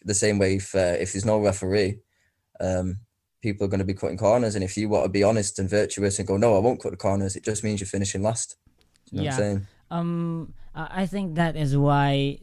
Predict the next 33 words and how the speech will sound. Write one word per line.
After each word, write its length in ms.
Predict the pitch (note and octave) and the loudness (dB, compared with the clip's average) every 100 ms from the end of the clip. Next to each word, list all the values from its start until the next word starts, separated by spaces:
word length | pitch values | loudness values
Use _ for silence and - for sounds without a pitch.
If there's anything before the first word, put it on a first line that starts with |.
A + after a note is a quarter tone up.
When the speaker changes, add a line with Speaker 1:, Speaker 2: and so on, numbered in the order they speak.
| - | -12
Speaker 2:
uh, 360 | C3+ C3+ C3+ C3 | -6 -4 -4 -8
you, 300 | C#3 C3 C#3+ C3 | -8 -4 -2 -2
you, 200 | C#3 C#3 | -6 -8
you, 300 | - C#3+ D3 | -2 0 0
you, 340 | D3+ D3+ E3 | 0 0 2
when 180 | D#3 D#3+ | 2 2
you 140 | D#3 | 0
said 400 | D3+ - D3 C#3 | -6 -6 -6 -4
that, 400 | B2+ C#3 C3+ B2+ | -6 -6 -4 -8
uh, 160 | - B2+ - | -12 -18 -18
society 680 | - - C#3 D3+ C#3+ C#3 C#3+ | -20 -12 -6 -4 -4 -4 -6
should 220 | - C#3 | -6 -6
be 80 | C3+ | -8
pointing 480 | - - C#3 C#3 C3+ | -6 -4 -4 -2 -4
fingers 480 | - C#3+ C#3 C3+ B2+ | -4 -4 -2 -4 -4
at 160 | A2+ | -6
themselves, 560 | B2 B2 - B2+ B2 - | -6 -6 -6 -8 -8 -10
it's 360 | C3+ C#3 - - - - - - - | -12 -12 -12 -20 -20 -20 -20 -20 -12
that, 540 | B2+ D3 C#3+ C#3+ - - _ _ - | -4 0 0 -2 -10 -20 _ _ -12
um, 300 | C#3+ C3+ - | -8 -8 -10
w-, 200 | C#3+ D3 - | -12 -12 -12
society 680 | - D#3+ F3+ F3 F3 E3 D#3 | -10 -4 0 0 0 -4 -6
in 140 | E3 D#3 | -4 -4
it, 140 | - | -4
in 200 | D#3 D#3 | -4 -2
itself 580 | D3 - - D3+ D3 - | -2 -4 -4 -2 -2 -8
with 280 | C#3 C3+ C3 | -6 -4 -6
its 280 | C3 C3 - _ | -8 -12 -16 _
ignorance 680 | D3 C#3+ C#3 C3 B2+ B2 - - | -10 -4 -2 -2 -2 -4 -8 -10
is 180 | C#3 B2+ | -10 -6
unknowingly 680 | D3 C#3+ C#3+ C#3 C3+ C3+ C3 | -2 0 2 2 0 -2 -4
creating 680 | - C#3+ C#3 C#3 - C3+ | -8 -8 -6 -8 -8 -8
its 360 | B2+ B2+ C3 - | -8 -10 -12 -14